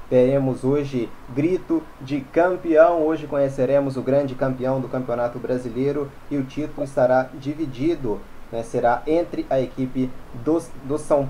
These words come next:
do Internacional, que hoje enfrenta a equipe do Corinthians no Rio Grande do Sul, e a equipe do Flamengo, que enfrenta o São Paulo hoje aqui no Morumbi. Hoje vamos transmitir ao vivo São Paulo e Flamengo e também vamos trazendo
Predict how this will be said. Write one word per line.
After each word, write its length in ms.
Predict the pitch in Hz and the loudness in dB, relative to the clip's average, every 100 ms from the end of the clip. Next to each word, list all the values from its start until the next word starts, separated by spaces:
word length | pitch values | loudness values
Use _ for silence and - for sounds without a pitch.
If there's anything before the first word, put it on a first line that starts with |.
| - | -4
do 460 | 135 139 135 127 123 | 0 2 2 2 0
Internacional, 840 | 151 170 165 151 151 160 147 180 190 | -4 -2 0 0 2 2 4 0 -2
que 40 | 147 | -2
hoje 220 | 131 135 | -2 -2
enfrenta 400 | 131 - 123 120 | -4 -2 -2 -2
a 40 | |
equipe 300 | 110 127 127 | -6 -6 -8
do 140 | 131 139 | -4 -2
Corinthians 640 | 143 127 127 131 127 117 - - | 0 2 2 0 -2 -4 -6 0
no 120 | 151 | 2
Rio 160 | 151 135 | 4 2
Grande 260 | 135 139 | 2 2
do 140 | 143 156 | 0 -4
Sul, 360 | - 190 226 254 - - - - | 0 0 0 -2 -4 -4 -10 0
e 140 | 196 | 4
a 100 | 220 | 4
equipe 300 | 196 196 202 | 2 -2 -2
do 100 | 202 | -2
Flamengo, 640 | 196 202 175 170 165 117 104 | 4 4 4 0 0 -2 -2
que 60 | 135 | -4
enfrenta 640 | 131 - 131 135 139 131 - - | -2 0 0 0 0 -2 -2 -6
o 80 | |
São 280 | 143 - 156 131 | -2 0 0 4
Paulo 340 | 135 139 131 | 4 6 4
hoje 160 | 135 131 | 2 0
aqui 160 | 156 | -2
no 80 | 151 | -4
Morumbi. 480 | 147 160 156 143 165 | -2 0 0 0 2
Hoje 440 | 180 226 202 202 196 - - | 6 6 6 -4 -6 -6 4
vamos 260 | 170 170 | 6 6
transmitir 460 | - 160 156 139 170 | 0 0 0 -2 4
ao 180 | 165 143 | 4 4
vivo 320 | 135 160 156 | 2 0 -2
São 340 | - 190 180 | 0 2 2
Paulo 480 | 139 156 160 160 160 - | 6 8 10 8 2 -4
e 80 | |
Flamengo 480 | 160 156 123 135 139 | -2 0 0 0 -2
e 20 | |
também 340 | 131 123 120 127 | -2 -2 -2 -2
vamos 220 | 123 127 | -4 -6
trazendo 400 | 113 113 120 117 | -4 -4 -4 -8